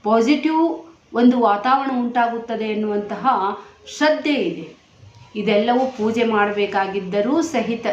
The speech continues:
ಶ್ರದ್ಧೆಯಿಂದ ಮಾಡಬೇಕು. ಏಕೆ ಅಂತ ಹೇಳಿದರೆ ಭಗವದ್ಗೀತೆ ನಾಲ್ಕನೇ ಅಧ್ಯಾಯದ ಮೂವತ್ತೊಂಬತ್ತನೇ ಶ್ಲೋಕದಲ್ಲಿ ಶ್ರೀಕೃಷ್ಣ ಹೇಳ್ತಾನೆ,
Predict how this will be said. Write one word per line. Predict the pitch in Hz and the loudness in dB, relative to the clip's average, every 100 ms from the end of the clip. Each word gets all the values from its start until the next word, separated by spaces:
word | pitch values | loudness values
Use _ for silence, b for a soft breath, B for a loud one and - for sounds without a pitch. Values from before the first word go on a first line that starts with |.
| - - - - | -6 -12 -20 -12
ಶ್ರದ್ಧೆಯಿಂದ | - 175 175 214 208 208 | -6 -4 0 0 2 0
ಮಾಡಬೇಕು. | 202 185 175 170 160 - - - - - - - | 0 0 -2 -4 -6 -10 -16 -18 -16 -16 -6 2
ಏಕೆ | 233 247 247 | 2 2 -2
ಅಂತ | 214 208 | -6 -8
ಹೇಳಿದರೆ | 196 185 175 190 247 - - - 175 | -10 -10 -10 -8 -10 -12 -20 -12 -6
ಭಗವದ್ಗೀತೆ | 220 240 269 214 240 233 226 | -4 0 0 0 -4 -2 0
ನಾಲ್ಕನೇ | 214 208 233 240 233 | 2 0 0 -4 -4
ಅಧ್ಯಾಯದ | 208 180 208 214 202 196 | -6 -6 -4 -2 -2 -2
ಮೂವತ್ತೊಂಬತ್ತನೇ | 190 226 247 233 214 240 240 254 277 | -2 -2 -2 -4 -2 -2 -2 -2 -2
ಶ್ಲೋಕದಲ್ಲಿ | - 240 226 226 220 214 | -2 -2 -2 -2 -2 -4
ಶ್ರೀಕೃಷ್ಣ | 202 208 202 247 247 254 | -4 -4 -4 -2 -2 0
ಹೇಳ್ತಾನೆ, | 233 226 - 226 262 370 | 0 0 2 2 2 0